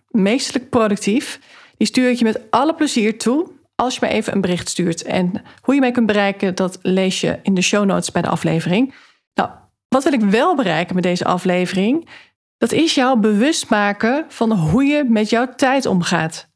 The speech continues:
Want zolang je niet kunt prioriteren en dus niet gaat elimineren, delegeren en agenderen, blijf je achter de feiten aanlopen.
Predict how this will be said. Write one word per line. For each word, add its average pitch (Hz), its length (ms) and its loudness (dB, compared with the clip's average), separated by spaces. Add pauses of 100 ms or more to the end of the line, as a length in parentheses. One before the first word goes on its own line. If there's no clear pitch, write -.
(500)
Want 233 140 0
zolang 254 280 2
je 247 60 4
niet 269 160 2
kunt - 320 -2
prioriteren 202 960 0 (480)
en 247 140 0
dus 240 160 -2
niet 247 180 0
gaat 226 260 -2 (200)
elimineren, 196 880 2 (360)
delegeren 180 1000 0 (240)
en 214 180 -4 (120)
agenderen, 196 1000 -2 (220)
blijf 262 480 0
je - 140 -2
achter - 180 -4
de 247 80 0
feiten 240 400 -2
aanlopen. 175 720 -2